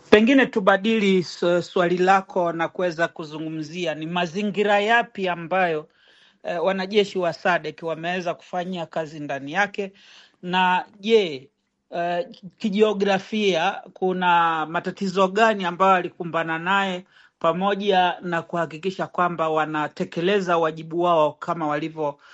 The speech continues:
eh, jiwekea kama Jumuiya ya Maendeleo ya Kusini mwa Afrika, sadek. Mimi nadhani kwamba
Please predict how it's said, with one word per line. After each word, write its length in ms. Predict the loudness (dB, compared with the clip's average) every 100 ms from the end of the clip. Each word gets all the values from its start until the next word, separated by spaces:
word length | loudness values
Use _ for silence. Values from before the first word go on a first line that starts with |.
| -20 -6
eh, 280 | -2 0 -2
jiwekea 760 | -2 -2 -2 0 2 4 2 -2
kama 320 | -4 -2 -2 -4
Jumuiya 360 | -4 -6 -4
ya 120 | -4
Maendeleo 380 | -4 -6 -4 -2
ya 80 | -2
Kusini 360 | -4 -14 -12 -8
mwa 160 | -6
Afrika, 480 | -8 -10 -18 -10 -10
sadek. 440 | -8 -10 -10 -8
Mimi 300 | 2 4 6
nadhani 480 | 4 4 4 4 0
kwamba 420 | 2 2 2 -2